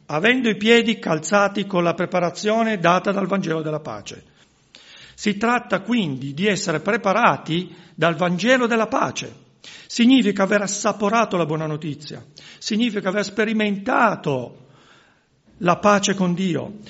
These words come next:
la liberazione dal male, la salvezza per grazia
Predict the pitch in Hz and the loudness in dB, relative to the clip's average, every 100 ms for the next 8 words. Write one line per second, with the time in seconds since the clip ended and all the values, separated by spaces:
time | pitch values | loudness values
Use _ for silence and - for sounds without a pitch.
0 | - 170 175 175 180 170 165 - 220 208 | -10 -2 -2 0 0 0 -4 0 0 2
1 | 170 160 196 185 123 104 - - _ _ | 0 0 0 0 -2 -8 -16 -20 _ _
2 | _ _ _ _ _ _ _ _ _ _ | _ _ _ _ _ _ _ _ _ _
3 | - 131 - 143 156 170 160 160 143 156 | -12 -8 -6 -4 -4 -4 -6 -8 -6 -2
4 | 147 - - 117 | -2 -4 -12 -16